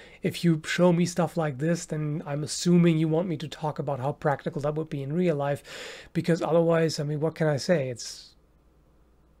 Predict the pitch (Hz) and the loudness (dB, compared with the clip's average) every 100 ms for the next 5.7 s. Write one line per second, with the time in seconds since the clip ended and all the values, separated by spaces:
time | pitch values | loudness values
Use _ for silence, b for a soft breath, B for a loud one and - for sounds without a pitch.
0 | - 135 147 180 - 208 - - 262 180 | -6 -4 0 0 4 2 2 -6 4 6
1 | 180 156 - 170 170 156 156 139 135 110 | 6 2 -2 -2 -2 -2 -4 -4 -6 -10
2 | - 185 143 143 131 175 175 175 180 170 | -10 -8 -6 -8 -6 -4 0 0 0 -2
3 | 160 - 131 127 139 139 139 - B B | -4 -8 -10 -6 -6 -6 -8 -10 B B
4 | B - 165 151 147 139 151 143 143 170 | B -2 2 2 0 0 0 0 -2 -2
5 | - - - 151 160 - - | -4 -4 0 0 0 -6 -20